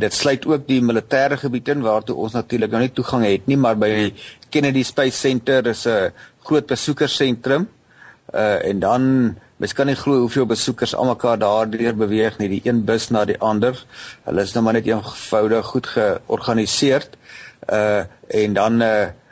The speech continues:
uh, benewens nou 'n besoek aan die Astronaut Hall of Fame, waar mens ook kan sien hoeveel mense regtig al in die ruimte was. Dit is,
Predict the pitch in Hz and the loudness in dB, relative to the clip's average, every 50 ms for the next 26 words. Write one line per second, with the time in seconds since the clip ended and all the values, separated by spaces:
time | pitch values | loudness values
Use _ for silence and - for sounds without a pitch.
0 | - _ - - - 98 104 101 95 104 101 104 113 127 131 127 123 117 - - | -20 _ -10 -6 -2 -2 -2 -2 -2 -2 0 2 2 2 2 2 0 -2 -2 0
1 | 123 113 113 107 104 107 - - - 131 117 - - 107 110 110 101 101 95 - | 2 2 2 2 0 -2 -4 -2 -2 -4 -2 0 0 0 0 0 0 0 -2 0
2 | - 117 120 117 - - - 123 120 117 113 113 113 110 104 - - - - - | 0 -2 -2 -2 -4 -4 -2 0 2 2 2 4 2 2 0 -2 -10 -20 -16 -8
3 | - 87 87 95 107 113 113 82 85 104 - - - 143 131 127 135 165 185 - | -4 -2 0 2 2 2 2 2 0 0 -2 -2 0 0 2 2 2 0 -2 -4
4 | - _ _ - - - - - _ _ - 101 107 113 113 107 - - 110 - | -6 _ _ -20 -20 -20 -20 -20 _ _ -2 -2 0 0 0 -2 -2 -4 -2 -2
5 | 113 113 - 151 143 123 117 107 - 143 127 110 110 117 117 - 113 104 87 104 | -2 -2 0 0 2 0 0 0 0 0 2 2 2 2 2 0 0 0 0 0
6 | 110 113 - 135 - - 90 113 113 107 92 - 92 107 117 113 113 110 98 82 | 0 0 -2 -2 -2 0 -2 0 0 0 0 0 0 0 0 0 0 -2 -2 0
7 | 76 60 - - - - - 71 - - - 92 95 - - - - | -2 -2 -2 -6 -10 -8 -8 -8 -6 -4 -4 -4 -4 -4 -6 -8 -8